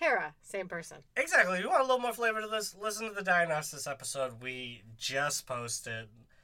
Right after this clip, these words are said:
Speaker 2: You'll get the good stuff on it, but we're talking about, the, you know, that's the Dionysus stuff.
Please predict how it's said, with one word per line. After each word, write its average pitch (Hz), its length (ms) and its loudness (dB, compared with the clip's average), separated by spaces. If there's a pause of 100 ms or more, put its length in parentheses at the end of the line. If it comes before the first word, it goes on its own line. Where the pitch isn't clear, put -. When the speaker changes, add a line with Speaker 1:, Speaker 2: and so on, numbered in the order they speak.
(240)
Speaker 2:
You'll 147 160 -8
get 226 220 2
the 240 80 -10
good 294 240 0
stuff 202 320 2
on 156 200 0
it, 143 280 -8
but 156 120 -6
we're 220 100 -2
talking 220 280 0
about, 175 200 -8
the, 143 140 -20
you 220 120 -8
know, 135 120 -6
that's 185 180 -6
the 139 100 -16
Dionysus 143 580 0
stuff. - 280 -10